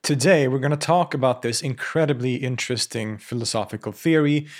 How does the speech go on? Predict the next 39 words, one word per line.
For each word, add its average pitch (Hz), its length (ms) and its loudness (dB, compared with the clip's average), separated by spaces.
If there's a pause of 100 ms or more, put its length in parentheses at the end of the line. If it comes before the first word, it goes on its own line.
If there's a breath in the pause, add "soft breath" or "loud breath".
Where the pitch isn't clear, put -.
(140 loud breath)
one 120 240 -2
that 117 80 0
has 117 100 -2
been 123 140 -6
adopted 131 840 0
by 107 280 -4
different 113 500 -4
thinkers 123 640 -2
across 127 540 -2
history, 180 540 -2 (320 loud breath)
and 147 280 2
which, 143 340 0 (160)
in 123 400 -6
many 120 300 0
ways, 139 480 2
many 127 240 -2
aspects 131 640 0
of 107 160 -4
which - 280 -2 (320 loud breath)
are 120 140 2
still 139 460 2
relevant 104 640 -2
and 110 160 -6
true 98 520 -6
today. 110 640 -4 (880)
In 196 160 6
the 208 80 6
history 151 480 2
of 131 180 2
Western 135 440 0
philosophy, 123 680 -4
Pythagoras 170 760 0
and 127 240 -2
the 123 80 -2
Pythagoreans 120 960 -2
are 123 160 -2
seen 123 300 -2
as 107 200 -4
a 110 160 -6